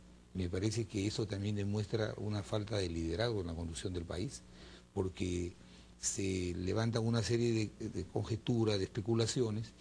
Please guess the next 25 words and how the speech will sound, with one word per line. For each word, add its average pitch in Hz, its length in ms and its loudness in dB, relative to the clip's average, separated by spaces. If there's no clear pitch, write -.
y 104 160 2
parecería 101 580 0
ser 101 200 -4
que 110 80 2
hay 98 80 2
un 95 100 0
cogobierno, 117 800 2
parecería 101 500 2
ser 98 220 0
que 90 580 0
es 107 140 2
parte 101 480 0
de 98 80 4
esta 104 200 0
cuota 107 340 0
que 90 80 0
debe 95 180 2
tener 98 220 2
esta 104 180 0
sociedad 104 320 0
política, 120 640 2
y, 92 280 0
y 92 200 0
el 90 80 -2
señor, 104 500 -2